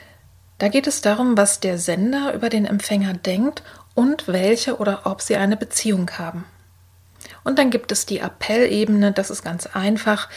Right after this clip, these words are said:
Was will denn der Sender beim Empfänger erreichen? Welche Bedürfnisse hat er? Das sind erstmal die vier Möglichkeiten, sich eine Nachricht anzuschauen,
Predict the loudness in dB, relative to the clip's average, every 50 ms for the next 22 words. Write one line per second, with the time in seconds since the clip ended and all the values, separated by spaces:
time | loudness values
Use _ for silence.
0 | -14 -14 -14 -14 -10 0 0 2 2 2 0 2 6 6 8 10 8 8 8 6
1 | 6 4 4 4 2 0 -2 -2 0 2 4 4 4 4 4 2 2 -2 -6 -14
2 | _ _ -2 0 0 0 0 0 -2 -2 -2 -4 -2 -2 0 0 -2 -2 -2 -2
3 | -2 -2 0 0 -2 -2 -2 -4 -8 -8 -10 -16 -20 -20 -20 -20 -20 -20 -20 -20
4 | -20 _ 0 0 0 0 0 -2 -2 -4 -4 -4 -4 -6 -2 2 2 2 2 2
5 | 0 -2 -2 -2 -4 -4 -4 -4 -4 -6 -8 -10 -12 -16 -18 -20 -20 _ _ _
6 | _ _ _ _ _ -20 _ _ _ _ _ -20 _ -20 _ _ _ -14 -10 -4
7 | -2 -2 -2 -2 -6 -4 -2 -2 -2 -2 -4 -2 -2 -2 -2 -4 -8 -8 -8 -6
8 | -4 -2 0 0 0 0 -2 -4 -8 -12 -20 _ _ _ 2 2 2 2 2 0
9 | -2 -2 -2 -4 -4 -2 -2 -2 -2 -2 -2 -2 -2 -4 -8 -8 -6 -4 -4 -4
10 | -4 -4 -6 -6 -6 -8 -8 -8 -10 -12 -12 -12 -10 -8 -4 -2 0 0 0 0
11 | -2 -2 -2 -4 -4 -4 -4 -2 -2 -2 -2 0 0 -2 -2